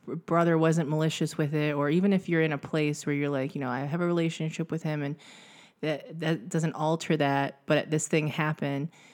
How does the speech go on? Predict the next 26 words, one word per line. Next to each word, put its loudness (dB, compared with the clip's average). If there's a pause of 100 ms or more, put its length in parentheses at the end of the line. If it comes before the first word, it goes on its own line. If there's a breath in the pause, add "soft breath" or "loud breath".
(140 loud breath)
The -2
reality 6
is 4
that 0
the 0
thing 4
still 2
happened. 0
So 0
there's 2
still 2
trauma 2
there -8 (140)
that -2
you, -2 (360)
you 0
know, -2
you're -6
being -2
tasked -2
with -4
having -2
to -6
work -2
out, 0 (720 loud breath)
um, 0